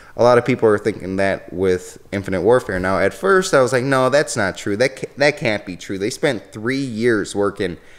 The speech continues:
on this game, and it's just a D L C? I, I don't believe it." But then I started thinking about it. They share the exact same movement system: double jumping, wall running, space sliding. They share the exact same specialist system.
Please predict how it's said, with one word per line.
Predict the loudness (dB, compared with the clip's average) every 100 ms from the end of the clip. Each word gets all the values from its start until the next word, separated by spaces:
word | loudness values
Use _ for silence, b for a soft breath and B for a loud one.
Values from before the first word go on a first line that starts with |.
| B -4
on | -4 -2
this | -6
game, | -6 -4 -2 -4 -6
and | -6
it's | -8 -6
just | -6 -4
a | -6
D | -2 0
L | 0
C? | 0 -2 -2 -4 -6 -4
I, | -6 -2 2
I |
don't | 2 2
believe | 2 2 0
it." | -2 -4 B B B -4
But | 0
then | 2
I | 2
started | 2 2 2
thinking | 0 2 2
about | 4 4 4
it. | 0 -4 b b -4
They | 0 0
share | 2 2
the | 2 0 -2
exact | -10 -4 0 2 0
same | -2 -2 0
movement | -2 -2 -6 -6
system: | -6 -4 -4 -2
double | 0 2 2
jumping, | 2 -2 -2 -4 0
wall | 2 2 2
running, | 2 0 -2 -6
space | -8 -2 -2 -2 -4
sliding. | -2 0 0 0 -4 -12 B B B -2
They | 2 2 2 0 -2 -6 -16 -20 _ _ _ -20 -14
share | -4 2 2
the | 4
exact | 0 0 -4 -4 -6
same | -6 -6
specialist | -8 -2 -2 -2 -10 -12 -12
system. | -10 -10 -8 -8 -8